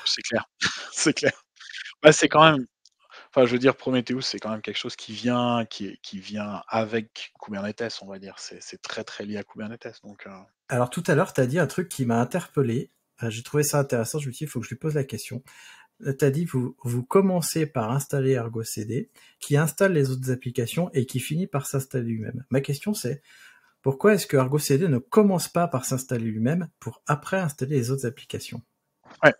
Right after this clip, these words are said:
Speaker 1: Alors, il y a des problèmes de dépendance. Et, euh, il y a des problèmes de dépendance soft, des problèmes de dépendance hard, on va dire. Dépendance soft, c'est typiquement, ok, j'ai une application qui instancie des ingresses. Euh, il y a une dépendance soft sur le fait d'avoir un ingress controller à un moment donné, mais si on n'a pas d'ingress controller, c'est pas grave.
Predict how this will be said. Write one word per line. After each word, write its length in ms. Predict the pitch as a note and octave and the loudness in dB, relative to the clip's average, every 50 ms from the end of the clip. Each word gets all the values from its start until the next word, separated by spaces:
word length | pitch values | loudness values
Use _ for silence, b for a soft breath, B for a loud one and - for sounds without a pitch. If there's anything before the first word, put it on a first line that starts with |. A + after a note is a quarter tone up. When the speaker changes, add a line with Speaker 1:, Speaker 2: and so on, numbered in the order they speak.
| _ _ _ _ - | _ _ _ _ 2
Speaker 1:
Alors, 160 | C3+ C3+ C3+ | 6 8 8
il 20 | |
y 40 | C#3 | 8
a 20 | |
des 80 | C#3 D3 | 8 6
problèmes 260 | C#3 - D#3+ D#3+ E3 | 4 2 0 0 2
de 80 | D#3+ C3 | 2 0
dépendance. 640 | A#2 C3 C3+ - C3 A#2 G#2+ G2 - - - - _ _ - - - | 2 0 0 0 0 -4 -4 -4 -8 -12 -14 -16 _ _ -12 -8 -2
Et, 160 | - B2 B2 | 0 2 2
euh, 120 | A2+ A2 A2 | 2 2 0
il 60 | A2+ | 0
y 20 | |
a 40 | A2+ | -2
des 80 | A2+ A#2 | -4 -4
problèmes 240 | - - B2+ B2+ | -4 -2 -2 -2
de 80 | B2 A#2+ | 0 0
dépendance 480 | A2+ A#2+ A#2 - A#2+ A#2 A#2 A2 - - | 0 0 0 0 0 -2 -2 -2 0 2
soft, 320 | - D#3+ D#3 D3+ - - | 4 4 4 4 2 0
des 80 | A2+ - | -4 -4
problèmes 240 | - - B2 A#2+ | -4 -4 -4 -4
de 60 | A#2 A2+ | -2 -2
dépendance 440 | A#2 A2+ - A#2+ A2+ A2 A2 - - - | -4 -4 -4 -4 -4 -4 -4 -6 -2 4
hard, 200 | B2+ C3+ D3 C#3+ | 6 6 6 6
on 100 | A2 G#2+ | 2 -2
va 100 | G#2 G#2 | -2 0
dire. 240 | A2+ C#3 E3 D#3+ - B B B B B B B B B | 2 4 4 2 2 B B B B B B B B B
Dépendance 460 | - B2 C3+ - C#3+ C#3+ C#3+ C3+ - | 2 2 2 4 4 4 4 4 4
soft, 280 | - - E3+ E3+ E3 - | 4 8 8 8 8 6
c'est 120 | - C#3 A2+ | 2 0 -2
typiquement, 460 | - C3 A#2+ - B2 - D#3 D3+ C3+ | -2 -4 -6 -6 -6 -2 0 0 0
ok, 100 | B2 - | 0 2
j'ai 160 | C3+ A#2+ A2+ | 0 0 0
une 100 | A2+ A2+ | 0 0
application 600 | A#2+ A#2+ - - - C3+ B2 A#2+ - - C#3+ C#3 | -2 -2 -2 -4 -2 -2 -2 0 -2 -4 -6 -6
qui 440 | B2+ - - A#2 A2 G#2+ G#2+ G#2 G2+ | -8 -10 -8 -8 -8 -6 -6 -6 -6
instancie 520 | G2+ G#2+ A2+ - - B2+ A2+ - - - A#2+ | -6 -6 -6 -6 -6 -6 -6 -4 -4 -4 0
des 200 | A#2 A#2 G#2+ A2+ | 0 0 0 0
ingresses. 460 | A2+ A2+ A2+ C3 D#3 D#3+ - - - _ B B B B B B B B B - | -2 2 4 4 4 4 2 -8 -12 _ B B B B B B B B B -6
Euh, 580 | A2+ A2 G#2+ G#2+ G#2 G2+ G2+ G2+ G2 F#2+ F#2+ F2 - - | -2 0 0 0 0 0 -2 -4 -6 -8 -10 -14 -14 -8
il 80 | A2+ A#2+ | -2 -2
y 20 | |
a 40 | B2 | -2
une 60 | A#2+ | 2
dépendance 440 | A2+ B2 A#2+ - A#2+ A#2+ A#2 A2 - | 0 0 0 0 -2 -2 -2 -2 -2
soft 240 | - C#3 C3+ B2+ - | -2 -2 -2 -2 -4
sur 100 | - A2+ | -6 -6
le 80 | G#2+ | -6
fait 140 | - - B2 | -6 -6 -6
d'avoir 300 | A#2 A2+ A2 G#2+ G#2+ G#2 | -4 -4 -4 -4 -4 -4
un 100 | G#2+ A2 | -4 -4
ingress 280 | A2+ A#2 A2 A#2+ A#2+ - | -4 -2 0 0 0 -2
controller 380 | - A2+ G#2 - - A2 A#2 | -4 -10 -10 -8 -4 -2 0
à 120 | B2 A#2+ A2+ | 0 0 0
un 80 | G#2+ | -2
moment 200 | G#2+ A2 A2+ A2+ | -2 -2 -4 -4
donné, 240 | G#2+ A2 A2 B2 C3+ | -4 -4 -4 -4 -4
mais 140 | B2+ G#2+ G2+ | -6 -6 -8
si 220 | - - - - D3+ | -6 -4 -2 0 2
on 80 | D3 | 6
n'a 100 | C#3+ B2+ | 8 8
pas 160 | A#2 - B2+ | 8 8 4
d'ingress 300 | B2+ B2+ B2 A2+ A#2 A2 | 4 2 2 0 -4 -4
controller, 380 | - - A2 - - A#2 C3 C#3 | -6 -8 -12 -8 -2 0 0 0
c'est 300 | - - - - - B2 | 0 -2 -4 0 0 0
pas 180 | - - B2 A#2+ | 2 2 2 2
grave. 340 | A2+ A2 A2 B2 C#3 C#3 | 4 4 2 2 2 0